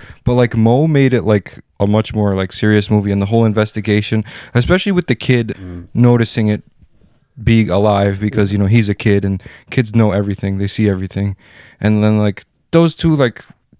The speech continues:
Speaker 2: whatever, team up, I guess you wanna call it.
Speaker 1: Yeah, so he, he, n-, okay, no, this is the thing. He kidnaps that child,
Speaker 2: He kidnaps
Speaker 1: okay?
Speaker 2: the child,
Speaker 1: He
Speaker 2: yeah.
Speaker 1: kidnaps the fuck out of him. He's
Speaker 2: 'Cause,
Speaker 1: basically like,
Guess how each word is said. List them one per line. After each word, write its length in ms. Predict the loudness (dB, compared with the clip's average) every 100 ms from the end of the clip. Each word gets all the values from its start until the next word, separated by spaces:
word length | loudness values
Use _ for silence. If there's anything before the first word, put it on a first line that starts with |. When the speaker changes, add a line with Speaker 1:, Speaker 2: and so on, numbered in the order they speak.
| _
Speaker 2:
whatever, 340 | 0 2 0 -4
team 380 | -6 0 2 2
up, 240 | -2 -2
I 80 | -4
guess 220 | -4 -6
you 80 | -4
wanna 280 | -2 -2 -4
call 280 | -2 -2 -2
it. 120 | -6 -4
Speaker 1:
Yeah, 220 | -2 0
so 220 | 0 -2
he, 180 | -2 -4 -6 -10
he, 300 | -2 0 0
n-, 200 | -2 -4 -8 -14 -16 -20 -10 -4
okay, 240 | 0 2
no, 160 | 4 4
this 220 | 2 0
is 100 | -4
the 80 | -6
thing. 400 | -4 -4 -4 -10
He 240 | -6 -4 -4
kidnaps 560 | 2 2 2 0 -2 -2
that 220 | -2 -2
child, 260 | 0 2
Speaker 2:
He 80 | 2 2
kidnaps 220 | 2 2 0
Speaker 1:
okay? 40 |
Speaker 2:
the 60 | -2
child, 300 | -2 0 0
Speaker 1:
He 60 | 0
Speaker 2:
yeah. 60 |
Speaker 1:
kidnaps 260 | 2 0 -2
the 60 | -8
fuck 280 | 0 2 2
out 120 | 0
of 120 | -2
him. 200 | -2 -2
He's 140 | -2 0
Speaker 2:
'Cause, 140 | 0
Speaker 1:
basically 280 | 0 0 0
like, 240 | 2 -2